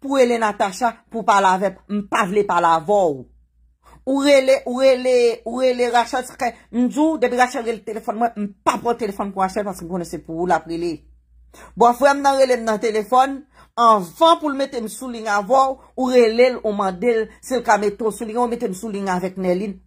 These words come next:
M pa vle byen avè w. M pran nouvèl ou. Yo di m kisa w vle fè. Oh, si w te ka,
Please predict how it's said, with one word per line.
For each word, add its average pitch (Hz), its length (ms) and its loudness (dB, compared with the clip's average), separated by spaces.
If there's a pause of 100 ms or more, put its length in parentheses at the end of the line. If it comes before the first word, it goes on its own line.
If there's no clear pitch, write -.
M 175 240 -6
pa 208 240 -4
vle 175 240 -2
byen 156 300 0
avè 180 180 0
w. 143 240 0 (240)
M 208 160 -2
pran 233 240 2
nouvèl 202 560 4
ou. 143 160 -8 (1600)
Yo 240 280 6
di 269 400 0
m 214 100 -4 (180)
kisa 240 360 2
w 180 80 -4
vle 190 200 0
fè. 233 200 -2 (360)
Oh, 233 160 0
si - 240 -12
w 240 120 -6
te 226 200 -2
ka, 202 380 -2